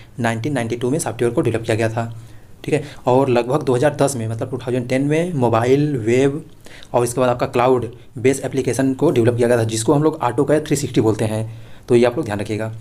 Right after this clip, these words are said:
देखिए पहला चीज़ AutoCAD का यूज़ कहाँ करते हैं। AutoCAD is a software for two D and three D computer aided design, मतलब कि टू डी और three D computer aided design करने के लिए हम AutoCAD का यूज़ करते हैं। AutoCAD developed by Autodesk,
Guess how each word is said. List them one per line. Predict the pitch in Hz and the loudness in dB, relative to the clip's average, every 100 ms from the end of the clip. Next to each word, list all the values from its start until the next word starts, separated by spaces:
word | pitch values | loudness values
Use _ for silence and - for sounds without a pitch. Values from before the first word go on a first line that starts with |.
| - - - | -16 -14 -8
देखिए | 113 113 - - | -6 -6 -8 -4
पहला | 117 131 | 0 0
चीज़ | 147 151 | 0 0
AutoCAD | 135 123 131 127 | 0 0 0 2
का | 123 | 0
यूज़ | 120 | 0
कहाँ | 123 | -2
करते | 117 123 | -2 -2
हैं। | 143 | -2
AutoCAD | 113 139 139 143 | 0 2 2 0
is | 127 | 0
a | 131 | 0
software | 110 113 120 143 180 - - - - | -2 0 2 2 0 -6 -18 -18 -14
for | - 123 143 - | -4 -2 -2 0
two | 127 | 2
D | 143 156 | 4 2
and | 151 147 | 0 0
three | - | 0
D | 139 | 2
computer | 127 113 117 143 | 0 0 0 0
aided | 123 120 | 2 0
design, | 107 104 101 - - 120 | 0 -2 -4 -14 -10 -4
मतलब | 120 139 | -2 -2
कि | - | 0
टू | 120 | 2
डी | 117 143 156 | 4 4 2
और | 131 123 | 2 0
three | 120 120 | 2 0
D | 131 | 2
computer | 117 113 135 | 0 2 2
aided | 120 120 | 4 2
design | 110 110 113 | 2 0 -2
करने | 113 117 | -2 -2
के | |
लिए | 123 | -2
हम | 170 | -2
AutoCAD | - 113 113 | -2 -4 -2
का | 117 | -2
यूज़ | 107 - | -2 -2
करते | 107 110 | -4 -4
हैं। | 113 113 - - - | -6 -8 -14 -14 -6
AutoCAD | 123 127 160 165 131 | -4 -2 0 0 2
developed | 120 135 113 113 - - - | 2 2 0 -8 -12 -20 -6
by | 113 131 175 175 - | -2 0 0 -2 -4
Autodesk, | 127 - 170 202 233 - - - 120 117 | -4 0 0 -2 -6 -10 -16 -6 -2 0